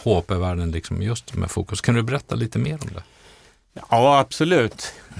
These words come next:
Speaker 2: H P har ju jobbat med, med hållbarhet under väldigt, väldigt länge.
Speaker 1: Mm.
Speaker 2: Eh, ända sedan vi började egentligen, men sen, eh,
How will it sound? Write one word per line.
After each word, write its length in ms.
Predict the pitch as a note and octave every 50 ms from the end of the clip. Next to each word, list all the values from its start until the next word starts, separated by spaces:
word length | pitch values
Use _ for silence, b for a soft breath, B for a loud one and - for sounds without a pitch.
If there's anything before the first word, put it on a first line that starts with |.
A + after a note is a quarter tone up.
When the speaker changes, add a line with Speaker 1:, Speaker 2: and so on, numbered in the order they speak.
| F#2+ F2+ -
Speaker 2:
H 260 | G#2+ A#2 D3 E3+ D#3+ -
P 60 | G#3
har 120 | G3+ F#3+ F#3
ju 100 | E3+ D#3+
jobbat 360 | D3+ C#3+ C3 C3+ B2+ - -
med, 160 | B2+ A#2 A2+
med 380 | B2 A#2 A2 A2 G#2 G#2+ G#2+ G2+ E2 D2+ - - - - _ _
hållbarhet 1120 | - - - - C3 B2+ A#2 G#2+ G2 G2 G#2+ G2+ F#2+ F#2 G#2 G#2 G#2 G2+ - _ _ - - - - -
under 300 | B2+ A2+ G#2+ A2 A2 G#2+
väldigt, 480 | G#2 G#2+ A#2+ A#2+ A2 G#2 G2+ F#2 -
väldigt 220 | G2+ G2 F#2+ F2+ F2+
länge. 380 | G2+ G2 F#2+ F#2 F#2 G2+ G2+ F#2+
Speaker 1:
Mm. 580 | G2+ G2+ G#2 - - _ - F#2 D2+ E2+ G2
Speaker 2:
Eh, 1500 | F#2+ G2 G2 F#2+ F#2 F#2+ G2+ G2 - - - - - A#2 - - _ _ _ _ _ _ _ _ _ _ _ - - - A#2
ända 160 | A2 G#2 G2
sedan 140 | - A#2 A2
vi 60 | G#2
började 360 | G#2 A2+ A2+ G#2+ A2 A2 A2+
egentligen, 380 | A#2+ A#2+ A2+ G#2 - G2+ G2 G2+
men 380 | G2+ F#2+ F#2+ - - G#2+ G#2+
sen, 320 | - - G2+ G2 F#2+ F#2
eh, 60 | F2+